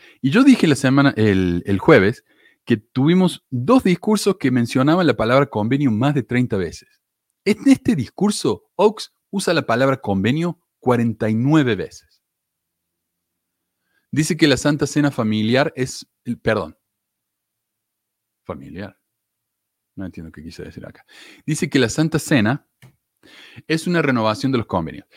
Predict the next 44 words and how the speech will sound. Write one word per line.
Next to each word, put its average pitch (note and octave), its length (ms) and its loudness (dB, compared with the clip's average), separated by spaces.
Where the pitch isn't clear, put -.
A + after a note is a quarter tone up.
Y C3+ 100 0
nos C#3 120 2
recuerda D#3+ 420 2
que A2+ 120 -6
si G2 120 -8
somos D#3 260 -2
fieles F3 320 2
a C3 40 0
los A#2 100 -4
convenios C#3 340 2
del C#3+ 80 -2
templo, D#3 440 -2
vamos F2+ 280 -10
a G#2 40 -4
ir F#2+ 80 -4
al A#2+ 60 -4
cielo G2+ 280 -4
super A2+ 280 -8
vip. G3+ 220 -4
Los A2 200 -2
garmen B2+ 540 0
no C#3 160 0
solo F3+ 300 2
son C#3+ 180 0
un B2+ 120 2
símbolo F3+ 480 0
del F#2 140 -4
convenio, F2 580 -8
eh, G2+ 220 -4
porque F#2+ 260 -8
si G2 120 -8
nos F#2+ 120 -4
los F#2+ 120 -10
sacamos, D3 560 -2
estamos E3+ 420 -2
violando A#2 800 2
esos G#2+ 260 -6
convenios. D#2 520 -10
Acá C#3+ 160 -8
tengo, D3+ 420 -2
lo G2+ 160 -6
tengo C#3 260 0
al G#2+ 60 0
mismísimo C#3+ 760 -4